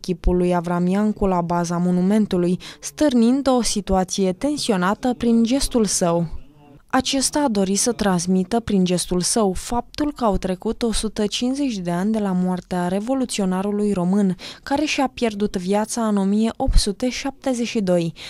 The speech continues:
Senatorul P S D de Alba s-a dus sâmbătă la președintele Ungariei, aflat în centrul istoric din Alba Iulia, la dezvelirea statuii principelui Betlen,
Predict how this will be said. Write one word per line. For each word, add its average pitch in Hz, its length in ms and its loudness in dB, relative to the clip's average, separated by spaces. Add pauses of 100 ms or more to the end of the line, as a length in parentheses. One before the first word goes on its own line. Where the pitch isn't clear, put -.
(100)
Senatorul 226 640 0
P - 140 -6
S 180 160 -2
D 170 100 -2
de 175 160 0
Alba 185 460 0
s-a 220 240 -2
dus 190 200 -4
sâmbătă 220 540 -2
la 226 140 0
președintele 175 720 -4
Ungariei, 180 640 0
aflat 269 500 4
în 254 180 6
centrul 262 460 2
istoric 190 460 2
din 180 220 2
Alba 175 280 2
Iulia, 185 560 2
la 226 200 2
dezvelirea 220 720 2
statuii 196 800 2
principelui 196 800 0
Betlen, 190 580 2